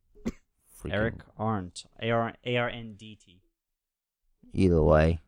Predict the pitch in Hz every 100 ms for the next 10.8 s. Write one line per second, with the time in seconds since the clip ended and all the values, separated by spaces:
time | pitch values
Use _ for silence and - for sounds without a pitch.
0 | - 90 85 85 85 104 113 110 98 104
1 | 101 90 85 - 92 87 82 87 85 -
2 | 80 78 76 73 - _ _ _ _ _
3 | _ _ _ _ _ _ _ _ _ _
4 | _ _ _ _ - _ _ _ _ -
5 | - - - - 110 117 117 113 - 143
6 | 135 131 - _ _ - 131 - 160 202
7 | 202 135 98 92 95 - 123 117 104 123
8 | 127 107 98 - 98 90 92 95 90 123
9 | - 170 139 139 - 120 113 117 - 104
10 | 101 104 - - 110 110 104